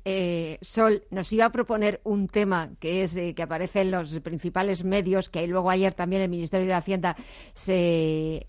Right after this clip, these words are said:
apresuró a matizar y aclarar que, bueno, que era una idea más internacional, más por parte de la O C D, y que todavía no se había pensado, y es ese impuesto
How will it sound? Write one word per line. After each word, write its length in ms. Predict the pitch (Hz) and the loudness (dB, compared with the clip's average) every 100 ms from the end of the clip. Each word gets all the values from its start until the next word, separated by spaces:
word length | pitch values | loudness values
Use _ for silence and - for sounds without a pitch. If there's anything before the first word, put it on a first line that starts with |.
| - | -2
apresuró 920 | 185 180 180 185 - 175 214 208 170 | 0 0 -2 -4 0 4 6 6 2
a 180 | - 165 | -2 -2
matizar 640 | 165 175 170 165 - 196 190 | -2 -4 -4 -6 0 2 4
y 80 | 190 | 2
aclarar 480 | 185 190 208 220 220 | 2 4 4 4 2
que, 80 | |
bueno, 280 | 233 214 214 | -2 -2 -4
que 80 | 202 | -4
era 120 | 185 | -2
una 220 | 185 185 | -2 -4
idea 520 | 180 175 196 196 185 180 | -4 0 2 2 2 0
más 300 | 180 190 190 | -2 -4 -4
internacional, 1040 | 190 185 190 160 175 170 185 220 226 226 | -4 -2 -2 -4 -4 -4 0 4 6 6
más 220 | 196 185 | 0 -4
por 180 | - 185 | -4 -4
parte 240 | 185 180 190 | -4 -4 -4
de 80 | |
la 140 | 185 180 | -2 -2
O 40 | |
C 200 | - 185 | -2 -2
D, 220 | 190 202 208 - - - | 0 -2 -4 -16 -20 -12
y 120 | 180 | -8
que 100 | - | -6
todavía 340 | 185 185 190 202 | -4 -2 0 0
no 100 | 226 | -2
se 100 | 233 | -2
había 200 | 214 202 | 0 0
pensado, 380 | 208 196 220 226 | -2 -2 -2 0
y 100 | 208 | 0
es 220 | 220 - | -2 -6
ese 260 | 180 190 - | -8 -6 0
impuesto 640 | 226 220 233 214 - 247 | 0 4 2 2 -2 -4